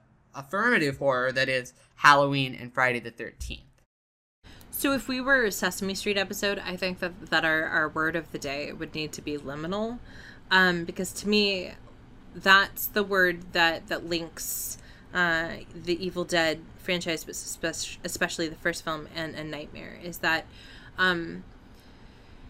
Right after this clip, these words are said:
Speaker 2: so much of, of Nightmare is in the space between spaces. So I, I always think about, when I think about liminal, I very explicitly think about, like, a doorway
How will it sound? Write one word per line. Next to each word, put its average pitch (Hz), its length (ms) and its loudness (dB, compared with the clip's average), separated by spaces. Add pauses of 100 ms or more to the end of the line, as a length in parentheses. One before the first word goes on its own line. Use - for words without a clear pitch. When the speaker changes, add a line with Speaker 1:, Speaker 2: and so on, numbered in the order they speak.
(340)
Speaker 2:
so - 380 2
much 254 320 0
of, 208 280 -2
of 202 200 -6
Nightmare 202 720 0 (260)
is 196 160 -2
in 190 220 0
the 185 80 0
space 185 540 0
between 175 400 -2
spaces. 160 500 -8
So 185 140 -2
I, - 200 -4
I 185 140 6
always 233 220 6
think 226 240 2
about, 190 480 4
when 190 100 2
I 196 80 0
think 214 160 0
about 196 220 0
liminal, 180 420 0
I 170 200 -4
very 185 300 4
explicitly 185 680 -2
think 180 260 -2
about, 165 260 0
like, 165 300 -4
a 165 220 -4 (100)
doorway 247 580 0